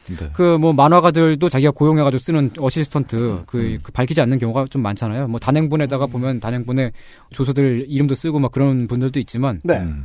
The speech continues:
Speaker 2: 안 쓰는 사람들도 있고.
Speaker 3: 음.
Speaker 2: 근데 그게
Speaker 1: 그렇죠.
Speaker 2: 뭐 미술이랑 마찬가지로 좀 굳이 막 뭘 숨기려고 자기가 조수를 고용했다는 거 숨기기 위해서 그랬다기보다는
Speaker 1: 음.
Speaker 2: 그 조수를 고용하는 게 너무 당연하니까.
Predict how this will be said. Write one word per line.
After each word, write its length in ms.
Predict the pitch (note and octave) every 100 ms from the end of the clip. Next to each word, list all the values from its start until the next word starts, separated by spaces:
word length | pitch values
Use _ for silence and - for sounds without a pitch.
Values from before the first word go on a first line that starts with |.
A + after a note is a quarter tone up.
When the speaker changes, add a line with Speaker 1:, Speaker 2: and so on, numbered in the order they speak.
| -
Speaker 2:
안 140 | B2+
쓰는 180 | D3 F3+
사람들도 300 | D3+ C3+ C3+
있고. 340 | A2 A2+ F2+ -
Speaker 3:
음. 140 | G#2 D2 -
Speaker 2:
근데 140 | E3
그게 240 | C#3 E3+
Speaker 1:
그렇죠. 140 | - D#2+ - - -
Speaker 2:
뭐 120 | D#3
미술이랑 480 | B2 D3 F3+ F3 F3
마찬가지로 640 | D3 - D#3 C#3+ C#3 D#3+
좀 200 | E3 D#3
굳이 240 | - D3 D#3
막 120 | D3
뭘 140 | A#2 D#3
숨기려고 680 | - A#3 B3 A3 F3 C3 G#2+
자기가 240 | B2 D3
조수를 600 | D3 C#3+ F3 F3 C#3 G#2+ -
고용했다는 460 | C3+ D3 C#3 C3+
거 40 | C3+
숨기기 440 | A3 A3+ G3 F3+
위해서 280 | C#3 C3 C3+
그랬다기보다는 960 | C3 A#2+ B2+ A#2+ A#2+ A#2+ B2 D#3+ E3+ C#3+ -
Speaker 1:
음. 160 | D#2 D2 -
Speaker 2:
그 140 | - E3
조수를 360 | D#3 D3+ F3+
고용하는 360 | E3 C3+ D3 C#3+
게 60 | D#3
너무 180 | A#2 D3
당연하니까. 680 | G2 C3 G#3 E3 - E2